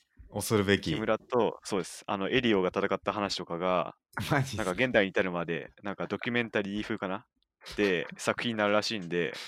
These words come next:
Speaker 1: すごいな。
Speaker 2: まあ、これい、いつ、あの、ちょっと出るかまだ僕もわかんないですけど、
Speaker 1: はい。
Speaker 2: 出たら絶対僕、このポッドキャストで宣伝したいんで。
Speaker 1: 見ましょう、それは。
Speaker 2: はい。
Speaker 1: はい。
Speaker 2: それ、あの、いつかお話ししますね。
Speaker 1: いや、いいですね。
Speaker 2: はい。
Speaker 1: 木村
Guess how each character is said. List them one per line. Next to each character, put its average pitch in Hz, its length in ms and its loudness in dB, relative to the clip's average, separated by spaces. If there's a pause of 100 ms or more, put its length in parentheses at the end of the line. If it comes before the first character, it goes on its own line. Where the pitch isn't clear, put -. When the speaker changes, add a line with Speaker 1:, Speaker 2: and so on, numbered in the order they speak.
(120)
Speaker 1:
す 120 260 -2
ご 143 120 8
い - 20 8
な。 123 60 4
Speaker 2:
ま - 20 6
あ、 - 40 6
こ 135 60 4
れ 165 60 6
い、 170 40 4 (440)
い 160 100 0
つ、 120 200 6
あ 98 100 8
の、 92 380 0
ち - 80 -4
ょ 107 40 -2
っ - 20 -8
と 95 80 -4
出 110 80 2
る 113 80 2
か - 140 0
ま 117 120 4
だ 98 100 4
僕 98 240 -2
も 110 120 0
わ 98 60 2
か 110 100 -2
ん 110 40 -6
な 107 80 -2
い - 20 2
で 92 40 -4
す - 80 -10
け 90 80 -6
ど、 80 300 -6 (340)
Speaker 1:
は 87 120 -2
い。 95 120 -10 (240)
Speaker 2:
出 127 120 0
た 110 120 4
ら 90 100 4
絶 90 200 -4
対 98 180 2
僕、 92 520 -2
こ - 120 -14
の 85 40 -10
ポ 101 80 0
ッ - 40 -6
ド 107 100 -8
キ 107 60 -2
ャ - 20 -8
ス - 60 -12
ト 87 60 -4
で 80 40 -4
宣 98 180 -8
伝 90 140 -6
し - 80 -4
た 95 100 -4
い 82 60 -6
ん 78 100 -14
で。 - 260 -12
Speaker 1:
見 113 180 2
ま 113 140 6
し 113 120 4
ょ 110 40 6
う、 - 40 4
そ 92 140 2
れ 85 60 2
は。 82 260 0
Speaker 2:
は 98 120 -4
い。 - 20 -2
Speaker 1:
は 82 60 -2
い。 - 40 -12 (240)
Speaker 2:
そ 80 200 -4
れ、 101 320 2
あ - 160 -8
の、 85 280 -6 (280)
い 92 100 -14
つ - 100 -14
か - 220 -6
お 87 100 -6
話 85 220 -8
し - 40 -4
し 80 60 -6
ま 80 80 -10
す - 100 -16
ね。 - 60 -20 (320)
Speaker 1:
い 92 60 -2
や、 92 140 4
い 101 140 2
い 98 40 0
で 92 100 2
す 87 160 -6
ね。 78 480 -4
Speaker 2:
は 85 140 -10
い。 - 20 -14 (300)
Speaker 1:
木 107 200 -6
村 113 680 4